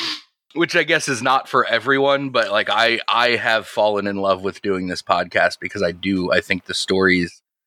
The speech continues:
we can tell in a one-on-one setting are really intimate and personal and beautiful in the weird,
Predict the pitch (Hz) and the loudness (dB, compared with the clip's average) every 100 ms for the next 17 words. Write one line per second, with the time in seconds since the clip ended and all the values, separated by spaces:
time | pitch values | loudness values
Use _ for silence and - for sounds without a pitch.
0 | _ _ _ _ _ _ _ _ _ _ | _ _ _ _ _ _ _ _ _ _
1 | _ 104 107 98 104 - 113 101 95 90 | _ -2 0 2 -2 0 2 2 2 0
2 | 95 90 90 87 87 85 - 87 87 87 | 0 0 0 -2 -4 -4 -2 0 0 0
3 | 82 87 90 87 _ _ _ _ _ _ | 2 2 0 -2 _ _ _ _ _ _
4 | 113 120 110 107 101 98 95 - 120 - | -2 2 2 2 0 -4 -6 -2 -2 0
5 | 120 101 92 98 - 113 101 - 98 92 | 0 0 0 -4 -2 0 2 2 2 2
6 | 90 87 92 98 95 90 85 - - 107 | 2 0 -2 -2 -2 -2 -6 -8 -2 2
7 | 104 - 104 95 92 98 92 95 90 95 | 2 2 2 4 2 0 0 0 0 0
8 | 92 90 | 0 -2